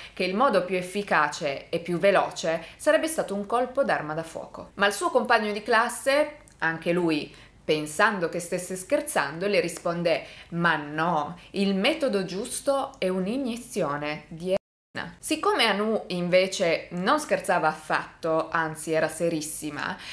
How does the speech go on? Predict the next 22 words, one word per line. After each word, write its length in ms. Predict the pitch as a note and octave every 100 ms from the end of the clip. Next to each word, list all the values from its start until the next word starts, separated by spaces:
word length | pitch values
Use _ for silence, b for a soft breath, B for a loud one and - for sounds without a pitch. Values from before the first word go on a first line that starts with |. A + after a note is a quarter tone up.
| B
prende 260 | - C4+ G#3
al 120 | D#4
volo 240 | F#3+ D#3+ G3+
il 80 |
consiglio 440 | G#3 F#3+ - E3+ G#3
dell'amico 720 | D#3+ D3 F3+ G#3+ - D3 - -
e 100 | A#3+
si 200 | A#3+ F4
rivolge 720 | B3+ E3+ D3+ D3 D#3+ D#3 D3+
ad 160 | F3 E3
un 160 | F3
altro 320 | B3+ C4 -
studente 760 | E3+ - F3+ E3 D3 D3+ E3 D#3+
che 100 | E3
era 200 | D#3 D3+
noto 640 | E3 F3+ E3+ - D#3 C3+ B B
nel 240 | - E3+ D#3+
campus 580 | E3+ D3+ D#3 - D#3 -
per 200 | D#3+ D3+
essere 300 | D3+ E3+ D#3
un 200 | D#3 -
po' 360 | D3 C#3+ C#3+